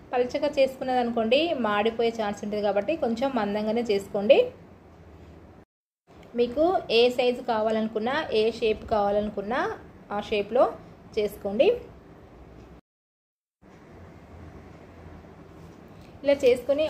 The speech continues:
ఆయిల్ హీట్ చేసుకొని అందులో వేసుకొని కాల్చుకోండి. ఆయిల్ అనేది మీడియం ఫ్లేమ్‌లోనే పెట్టేసుకోవాలండి. హై ఫ్లేమ్‌లో అయినా లో ఫ్లేమ్‌లో పెట్టేసుకోకుండా మీ-, మొత్తం ఈ బిస్కెట్స్ అనేది మీడియం ఫ్లేమ్‌లో పెట్టేసుకొని కాల్చుకోండి.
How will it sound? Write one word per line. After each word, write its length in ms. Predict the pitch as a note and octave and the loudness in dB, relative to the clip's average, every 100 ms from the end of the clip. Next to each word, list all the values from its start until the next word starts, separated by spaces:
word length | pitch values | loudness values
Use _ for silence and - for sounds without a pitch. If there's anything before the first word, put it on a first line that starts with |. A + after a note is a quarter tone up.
| A#3 | 0
ఆయిల్ 280 | A3+ B3 | 0 0
హీట్ 180 | B3 A3+ | -2 -4
చేసుకొని 500 | A#3 G#3+ - G#3 C4 B4+ B4+ - - - - - | -2 -2 -2 0 4 4 2 -8 -20 -20 -20 -10
అందులో 360 | G#3+ A3 B3 E4 G4 - - - | -4 0 0 0 -2 -8 -20 -4
వేసుకొని 460 | A#3 A3+ A3+ A#3+ C4+ | 0 0 0 -4 -2
కాల్చుకోండి. 640 | A3 G#3 G3+ - F#3+ F3+ - - - - | 0 0 -2 -6 -4 -6 -8 -14 -20 -6
ఆయిల్ 300 | G#3 A3+ C4+ | 0 0 2
అనేది 360 | B3+ A#3+ A3 D4+ F#4+ | 2 2 0 -2 -2
మీడియం 360 | A3 A3+ A3 B3 | -2 0 2 2
ఫ్లేమ్‌లోనే 440 | B3 A#3+ A#3 A#3 C4 | 0 -2 0 0 0
పెట్టేసుకోవాలండి. 840 | A#3 G#3+ G#3+ - A3 G#3 G#3 A#3+ F4+ - - - | -4 -4 -6 -2 0 0 2 2 0 -4 -14 -4
హై 140 | G#3 | -2
ఫ్లేమ్‌లో 360 | G#3+ A#3 A3+ A3 | -2 -2 -2 -2
అయినా 180 | G#3+ A#3 | -2 0
లో 140 | G#3+ G#3 | 0 0
ఫ్లేమ్‌లో 300 | A3 G#3+ G#3+ | -2 -4 -4
పెట్టేసుకోకుండా 680 | G3+ G3+ - G3+ G3 G#3 D4 G#4 - | -4 -6 -2 -2 -2 0 0 -2 -8
మీ-, 200 | G#3+ G#3 F#3+ | -6 -6 -6
మొత్తం 360 | G3+ G3 B3 D#4 - - - - - - - | -8 -6 -4 -4 -6 -18 -20 -20 -20 -20 -12
ఈ 80 | - | -8
బిస్కెట్స్ 480 | G#3 A3 - B3+ B3 | -6 -6 0 0 0
అనేది 320 | A3 G#3+ C4 F#4 D#4 | -4 -2 0 -2 0
మీడియం 340 | G#3+ A3+ A3+ B3 | 0 2 2 2
ఫ్లేమ్‌లో 340 | A#3 A3 A3 | 0 -2 -2
పెట్టేసుకొని 600 | G#3+ G3 G#3 G3+ A3+ B3 G4 A4+ - - | -4 -4 -6 -6 -2 0 0 -2 -10 -12
కాల్చుకోండి. 600 | - F#3+ F#3+ - G#3+ A#3 | -2 -2 -2 -6 0 2